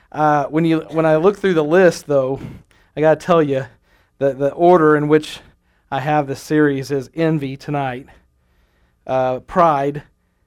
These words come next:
anger or wrath, slothfulness or laziness, greed, gluttony, and lust. And I'm really glad that gluttony is so far down the list, because that gives me a chance to pull myself in line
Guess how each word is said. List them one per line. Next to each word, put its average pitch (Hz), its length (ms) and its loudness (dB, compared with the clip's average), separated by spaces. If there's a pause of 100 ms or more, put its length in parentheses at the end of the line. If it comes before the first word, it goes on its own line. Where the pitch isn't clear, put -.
(300)
anger 170 320 0
or 147 160 2
wrath, 139 560 -4 (600)
slothfulness 165 840 0
or 123 60 -16
laziness, 135 680 -8 (840)
greed, 196 580 -4 (680)
gluttony, 156 640 0
and 135 140 -8
lust. 135 360 -4 (360)
And 156 320 -4
I'm 175 260 -2
really 226 220 4
glad 196 420 -2
that 139 160 -2
gluttony 170 640 -2
is 151 140 -6
so 175 120 0
far 170 200 2
down 165 140 2
the 151 60 -2
list, 160 360 2
because 160 260 -6
that 185 120 2
gives 214 180 0
me 196 100 0
a 165 60 0
chance 170 340 -2
to 156 80 -10
pull 175 200 -2
myself 165 420 2
in 143 140 -4
line 156 460 0